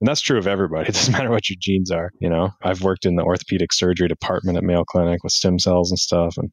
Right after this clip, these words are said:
you know, I've watched them do knee replacements, and my brother's a orthopedic surgeon, et cetera, et cetera. But for you, you have more of a risk of, like, needing to m-, move around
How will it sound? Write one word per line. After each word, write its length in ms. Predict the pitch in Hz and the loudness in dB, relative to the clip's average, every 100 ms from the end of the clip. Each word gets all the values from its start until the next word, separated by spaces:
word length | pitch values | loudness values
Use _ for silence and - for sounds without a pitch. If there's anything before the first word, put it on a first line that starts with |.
| - | -6
you 60 | |
know, 80 | 82 | -2
I've 120 | 82 | -2
watched 360 | 90 85 90 - | 0 0 0 -2
them 160 | 90 87 | 0 2
do 160 | 90 | 2
knee 180 | 87 87 | 2 2
replacements, 640 | 90 - 87 87 95 87 95 | 2 2 0 0 0 -2 -2
and 160 | 82 - | -6 -8
my 160 | 87 87 | -6 -2
brother's 400 | 87 87 87 85 | 0 2 2 2
a 120 | 82 - - - - | -2 -4 -18 -14 -8
orthopedic 340 | 90 - 87 | -6 -2 -2
surgeon, 320 | 92 87 90 | 2 2 2
et 100 | 82 | 0
cetera, 260 | - 90 87 | 0 -2 -2
et 60 | - | 0
cetera. 300 | 101 - 85 | 0 0 0
But 180 | 87 - _ - | 0 -2 _ -4
for 160 | 101 | 0
you, 280 | 98 180 139 | 4 6 6
you 140 | 113 | 4
have 220 | 107 107 98 | 2 0 4
more 240 | 101 104 | 4 4
of 100 | 90 | 2
a 60 | 92 | 4
risk 320 | 165 139 - | 4 2 0
of, 120 | 98 | 0
like, 180 | 98 90 | 0 2
needing 420 | 101 113 113 107 | 6 6 6 2
to 80 | 104 | 2
m-, 200 | 95 95 | 2 2
move 300 | 98 101 104 | 2 2 4
around 380 | 95 101 85 82 | 2 0 -4 -8